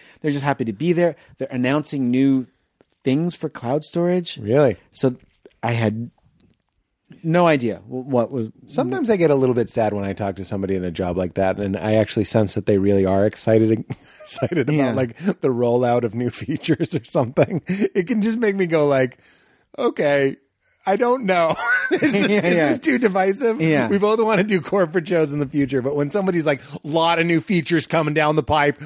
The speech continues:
Speaker 2: really excited. We're looking at one-click shop." <laughs> We're looking at, like, it's like,
Speaker 1: Yeah.
Speaker 2: "All right, okay."
Speaker 1: Or it's this sort of <clears throat> end of the, the finality of an announcement. Because I get duped into it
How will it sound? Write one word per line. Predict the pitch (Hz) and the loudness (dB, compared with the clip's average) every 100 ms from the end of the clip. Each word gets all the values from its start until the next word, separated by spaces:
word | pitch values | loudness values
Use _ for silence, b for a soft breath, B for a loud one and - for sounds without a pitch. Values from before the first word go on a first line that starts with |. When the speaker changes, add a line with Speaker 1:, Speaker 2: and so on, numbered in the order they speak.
| 156 | -8
Speaker 2:
really | 143 156 175 170 165 | -2 2 2 2 2
excited. | 160 - 185 170 165 | -2 -2 0 2 2
We're | 165 | 2
looking | 156 143 | 2 0
at | 143 127 | -2 0
one-click | 151 170 165 180 180 | 0 0 0 -2 -2
shop." | - 208 180 185 185 175 | 0 0 2 2 -2 -14
<laughs> | 175 - | -8 -2
We're | 240 | 0
looking | 220 233 - 269 | 0 -2 0 0
at, | - 208 | 0 0
like, | 180 240 | 0 0
it's | 202 226 170 | 0 -2 0
like, | 208 175 - - | 0 0 -6 -6
Speaker 1:
Yeah. | 165 202 262 | -2 0 2
Speaker 2:
"All | 220 | 2
right, | 160 139 - _ _ 240 | 2 0 -2 _ _ -4
okay." | 208 175 135 131 | -2 2 2 2
Speaker 1:
Or | 226 | 0
it's | 233 | -2
this | 247 226 | -6 -6
sort | - 277 320 | -4 -4 -2
of | 311 220 - _ | -2 -4 -14 _
<clears throat> | 220 180 107 _ _ _ b b b _ _ _ _ _ | -4 -4 -6 _ _ _ b b b _ _ _ _ _
end | 170 190 | 2 4
of | 190 160 | 2 2
the, | 156 - | -4 -2
the | 147 | -4
finality | - - 160 156 151 151 165 170 165 160 147 | -4 -6 -2 -2 0 2 4 2 2 0 0
of | 135 117 | -2 0
an | 117 | 0
announcement. | 110 104 98 - 92 - _ _ _ | -2 -4 -8 -12 -14 -20 _ _ _
Because | - 170 160 - _ _ _ - | -8 -6 -6 -10 _ _ _ -2
I | 156 185 | 0 2
get | 170 120 | 0 0
duped | 123 123 | -4 -2
into | 113 117 135 | -2 -2 0
it | 127 - | -2 -2